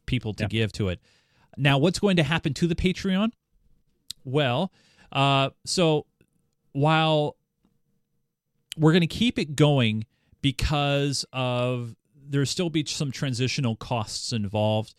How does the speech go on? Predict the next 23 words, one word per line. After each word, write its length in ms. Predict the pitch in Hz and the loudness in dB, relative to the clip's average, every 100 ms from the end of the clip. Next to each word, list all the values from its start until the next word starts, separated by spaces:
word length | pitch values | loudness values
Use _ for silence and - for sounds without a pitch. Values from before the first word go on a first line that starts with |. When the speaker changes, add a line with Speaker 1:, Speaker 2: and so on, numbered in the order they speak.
| _ _ _ | _ _ _
Speaker 1:
and 140 | - 127 | -6 -2
obviously 840 | 131 127 135 123 - 131 120 113 - _ - | -2 0 0 0 -2 -2 -2 -4 -8 _ -4
there's 200 | 127 - | -2 0
more 340 | 127 127 120 - _ _ | 0 0 0 -4 _ _
neg-, 380 | 139 127 131 120 135 120 | -2 -2 -2 -6 -10 -4
negative 400 | 123 131 131 110 | 2 2 2 0
going 240 | 127 120 | -2 0
out 140 | 117 | -2
than 80 | 107 | -6
positive 420 | - 127 117 117 | -4 -2 -2 -6
coming 260 | - 117 113 | -6 -4 -2
in, 200 | 110 113 | -2 -2
but 160 | 123 123 | 0 0
eventually 720 | 110 147 147 156 139 127 - | 0 -2 -2 -4 -4 -6 -8
the 200 | 120 117 - | -8 -8 -4
Patreon 480 | - 139 - 120 104 | -2 -2 0 -2 2
will 240 | 127 147 | 4 4
go 160 | 139 131 | 4 4
away. 380 | 117 104 98 98 | 2 2 -2 -4
I 140 | 95 | -4
will 200 | 120 127 - | -4 -4 -2
end 240 | 117 110 | -4 -2
it. 160 | 98 | -4